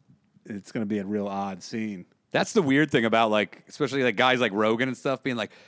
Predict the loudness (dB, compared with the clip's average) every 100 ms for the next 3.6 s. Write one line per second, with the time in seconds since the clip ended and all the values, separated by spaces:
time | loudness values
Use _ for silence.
0 | _ _ -2 2 4 4 2 -2 2 2
1 | 2 -2 0 0 2 2 2 0 0 -2
2 | 0 0 2 2 2 2 -2 -8 _ _
3 | _ _ _ _ -6